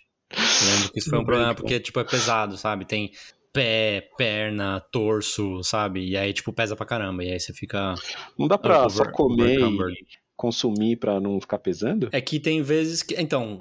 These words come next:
Speaker 1: você, tipo, é... Acho que depende do botão que você aperta,
Speaker 2: Hum.
Speaker 1: você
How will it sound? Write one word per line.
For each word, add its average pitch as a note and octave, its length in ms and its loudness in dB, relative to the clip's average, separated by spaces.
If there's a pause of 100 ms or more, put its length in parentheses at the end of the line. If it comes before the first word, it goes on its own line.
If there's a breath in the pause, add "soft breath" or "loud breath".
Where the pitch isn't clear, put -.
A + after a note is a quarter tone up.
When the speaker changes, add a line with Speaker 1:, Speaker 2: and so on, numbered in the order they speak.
Speaker 1:
você, C3+ 760 0
tipo, C3 520 -2 (380)
é... G2+ 600 -2
Acho F#2+ 140 -2
que B2 60 -4
depende D3 260 0
do D#3 80 0
botão D3+ 220 0
que - 80 -8
você C#3 60 -2
aperta, B2 760 -2 (380)
Speaker 2:
Hum. G#2 120 0
Speaker 1:
você G2+ 220 -2